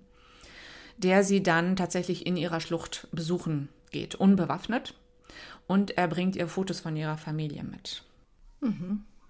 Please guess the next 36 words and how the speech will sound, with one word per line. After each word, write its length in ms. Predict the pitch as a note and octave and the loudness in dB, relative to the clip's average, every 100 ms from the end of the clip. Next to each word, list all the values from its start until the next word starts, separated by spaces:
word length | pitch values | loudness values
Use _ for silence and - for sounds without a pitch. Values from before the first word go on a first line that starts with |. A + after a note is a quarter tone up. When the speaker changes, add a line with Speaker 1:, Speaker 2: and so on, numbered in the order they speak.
| - F3 | -8 2
Speaker 1:
Sie 160 | F#3+ | 2
stellt 280 | G3+ G3+ G3 | 6 4 4
Bedingungen. 420 | D#3 F#3+ B3+ C4 | 2 4 6 6
Sie 100 | F#3 | 4
sagt, 220 | F3+ E3 | 0 -2
sie 60 | E3+ | -2
möchte 260 | E3+ E3+ E3+ | -2 -2 -2
ihre 160 | E3 | -4
Familie 400 | - E3 E3 F3 | -2 -2 0 0
unbedingt 400 | E3+ E3+ E3 E3 | -2 -4 -4 -2
wiedersehen, 580 | D#3+ E3+ F#3 A#3 C#4 D#4 | 0 0 0 2 2 0
was 160 | - D#3+ | -4 -4
erfüllt 400 | - - D#3 D#3 | -4 -4 -4 -2
wird. 260 | A3+ C#4+ - - - - | -4 -4 -12 -20 -18 -8
Die 160 | E3+ | -4
Familie 480 | E3 F3+ F3 E3+ E3+ | 0 0 2 0 0
soll 240 | E3 E3 D#3+ | 0 0 -2
geschützt 640 | E3 G3 F#3+ - - - - | -2 -2 -4 -6 -10 -14 -2
werden, 400 | A3 A#3 B3+ A#3 | 2 2 2 0
was 160 | B3 - | 0 -2
auch 200 | D#3+ G#3 | -2 -2
erfüllt 420 | G3 A#3 B3 - | -2 -2 -2 -4
wird. 240 | C#4 - - - - - | -6 -8 -18 -20 -20 -6
Sie 140 | F#3+ | 2
möchte 380 | F#3 F#3+ F#3+ F#3+ | 4 4 2 0
nicht 300 | F#3+ G3 - | 0 0 -4
nach 160 | F3 - | -6 -4
Uttar 200 | - E3 | -6 -6
Prad-, 360 | E3 D#3+ - | -6 -6 -8
Pradesh 480 | - - D#3+ G3+ - | -4 0 2 0 2
ausgeliefert 640 | F3+ G#3 A3 A3 A3+ A#3 A3+ | 0 2 0 -2 -2 -4 -4
werden, 320 | A3 A3 G3 | -4 -2 -2
was 180 | D3+ - | -2 -2
auch 180 | D3 | -2
erfüllt 340 | F#3+ F#3+ A3+ - | -4 -4 -4 -2
wird. 180 | A#3 | -6